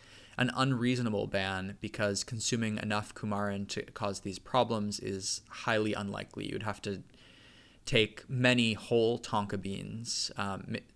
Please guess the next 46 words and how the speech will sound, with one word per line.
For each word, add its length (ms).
most 640
reports 380
I 320
read 320
said 380
you'd 120
have 120
to 80
take 220
thirty 380
or 200
more 200
beans 720
to 80
cause 500
negative 300
effects. 500
And 80
in 240
a 80
standard 500
dish, 340
you 100
would 180
be 200
eating, 460
you 100
know, 140
maybe 320
a, 60
a 60
portion 420
of 180
one 300
bean. 380
Um, 300
so 500
it's 200
highly 340
unlikely 480
you, 160
that 160
you 100
would 220
consume 420
enough. 480